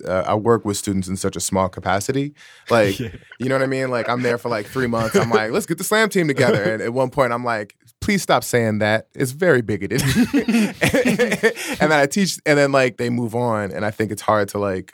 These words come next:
Speaker 1: hold on to relationships with some of my students. So I, I feel weird, like, doing that. But anyway,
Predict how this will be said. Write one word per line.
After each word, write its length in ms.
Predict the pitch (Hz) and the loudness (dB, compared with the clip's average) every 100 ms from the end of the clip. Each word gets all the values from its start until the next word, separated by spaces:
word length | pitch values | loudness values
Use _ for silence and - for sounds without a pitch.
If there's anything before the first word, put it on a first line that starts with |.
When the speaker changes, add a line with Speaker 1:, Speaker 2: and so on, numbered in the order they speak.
| - | -10
Speaker 1:
hold 220 | 101 110 | 0 2
on 140 | 104 98 | 4 4
to 60 | |
relationships 640 | 98 101 98 101 98 95 - | 4 4 2 2 0 0 0
with 80 | |
some 140 | - 92 | 2 2
of 60 | |
my 100 | 90 | 4
students. 380 | 92 - 85 90 | 0 -2 -4 -4
So 160 | - 85 | -2 0
I, 200 | 80 85 | 0 -4
I 40 | |
feel 280 | - 95 90 | 0 0 2
weird, 340 | 92 87 82 | 2 2 0
like, 180 | 87 87 | -2 -4
doing 160 | 92 87 | -2 -2
that. 120 | 82 | 0
But 100 | 113 | 2
anyway, 280 | 120 85 - | 4 2 -2